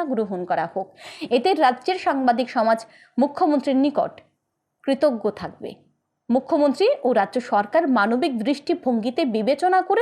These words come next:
দ্রুত পদক্ষেপ গ্রহণ করলে আগামী দিনে রাজ্যের সাংবাদিকরা কিছুটা হলেও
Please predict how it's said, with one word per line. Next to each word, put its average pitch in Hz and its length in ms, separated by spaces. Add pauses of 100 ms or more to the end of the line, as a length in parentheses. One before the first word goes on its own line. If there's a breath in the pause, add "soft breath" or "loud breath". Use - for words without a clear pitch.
দ্রুত 262 200 (120)
পদক্ষেপ 247 520
গ্রহণ 226 400
করলে 208 300 (220)
আগামী 233 420
দিনে 196 240 (320 loud breath)
রাজ্যের 254 380
সাংবাদিকরা 214 640
কিছুটা 294 460
হলেও 254 400